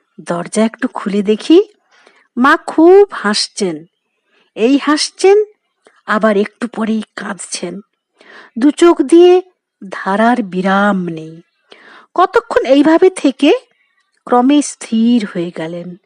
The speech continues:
একেবারে সমাধিস্থা। আমি তা দেখে দরজা বন্ধ করে চলে এলাম। অনেকক্ষণ পরে পুনরায় যেতে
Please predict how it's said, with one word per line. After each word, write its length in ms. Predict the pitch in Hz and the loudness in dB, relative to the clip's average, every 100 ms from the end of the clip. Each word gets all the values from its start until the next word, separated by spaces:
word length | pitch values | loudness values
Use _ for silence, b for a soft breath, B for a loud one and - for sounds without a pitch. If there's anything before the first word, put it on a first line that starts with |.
| _ _ _ _ _ | _ _ _ _ _
একেবারে 600 | 196 - 214 220 214 240 226 _ _ | -14 -10 -4 -2 -2 -4 -8 _ _
সমাধিস্থা। 1200 | - - - 170 170 180 180 - 180 - - 175 185 _ _ _ _ _ b b b b | -16 -14 -10 -8 -6 -6 -8 -10 -18 -18 -18 -20 -20 _ _ _ _ _ b b b b
আমি 240 | - 311 392 | -2 2 2
তা 280 | - 233 240 | 2 0 2
দেখে 400 | 311 - 339 349 | 0 2 2 2
দরজা 480 | - 214 202 - 269 - | 2 0 0 0 0 2
বন্ধ 320 | 202 190 190 | 0 0 -2
করে 300 | 233 285 339 | -2 2 2
চলে 400 | 339 214 190 190 | 2 0 0 0
এলাম। 240 | 170 170 170 _ _ _ _ b b b b b b | -4 -8 -12 _ _ _ _ b b b b b b
অনেকক্ষণ 500 | 294 392 - - 480 453 | -2 -2 -2 -2 -4 0
পরে 300 | 269 233 277 508 _ _ _ _ _ _ _ - | 0 2 2 -2 _ _ _ _ _ _ _ -4
পুনরায় 440 | 262 262 262 269 | 0 2 2 0
যেতে 580 | 214 226 220 294 320 | -2 -4 -2 0 0